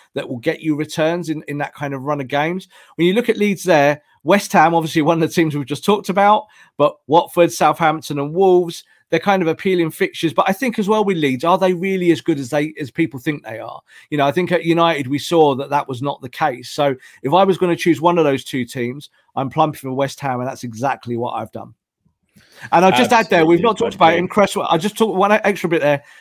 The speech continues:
Speaker 1: Sorry, before we go. Cresswell. Cresswell s-, is yet to light fire,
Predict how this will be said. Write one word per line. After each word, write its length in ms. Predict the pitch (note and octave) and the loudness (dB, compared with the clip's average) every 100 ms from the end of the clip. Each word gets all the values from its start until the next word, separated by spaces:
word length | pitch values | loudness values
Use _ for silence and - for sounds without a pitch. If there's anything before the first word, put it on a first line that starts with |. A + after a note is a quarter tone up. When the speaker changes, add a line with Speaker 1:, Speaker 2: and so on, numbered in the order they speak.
| _ | _
Speaker 1:
Sorry, 180 | - F3 | 0 2
before 220 | C#3+ C#3 | 2 0
we 80 | D3+ | 0
go. 200 | C#3 C3+ - - | 0 -2 -4 0
Cresswell. 640 | F#3+ F3 D#3 C3 B2+ A#2 _ _ _ _ - | 2 2 2 0 -2 -10 _ _ _ _ -2
Cresswell 600 | G#3+ A3+ A3+ G#3+ G3+ - _ - | 0 2 4 4 2 -2 _ -16
s-, 180 | - - | -14 -2
is 180 | D#3+ C3+ | 0 4
yet 280 | F#3 - | 2 2
to 120 | - G3 | 0 2
light 280 | F#3+ F#3+ | 2 2
fire, 520 | - F#3 G3 G3 G3 | 0 4 4 4 2